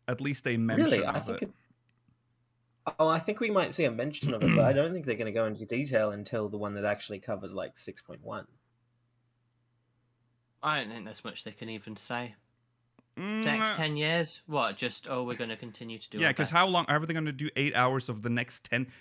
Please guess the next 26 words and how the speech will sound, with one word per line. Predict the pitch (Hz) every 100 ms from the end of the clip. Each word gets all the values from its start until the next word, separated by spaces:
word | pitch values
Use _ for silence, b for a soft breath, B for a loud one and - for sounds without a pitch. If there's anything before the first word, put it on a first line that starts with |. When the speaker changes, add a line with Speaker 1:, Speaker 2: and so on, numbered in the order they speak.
| B
Speaker 1:
We're | 185
not | 247
gonna | 285 220
get, | 214
tell | 208 190
you | 170
what | 160 -
six | - 160 -
point | 143 123
one | 117 147 110
is, | -
but | 165
here's | 151 320
six | - 208
point | - 175 160
two, | - 165 135
six | - 165
point | - 151 147
three, | - 143 123
six | - 151
point | - 139 135
four, | 156 135 107 -
fi-, | - 156 110 71 69
four | - - 156 117
or |
five. | - 139 120 107 117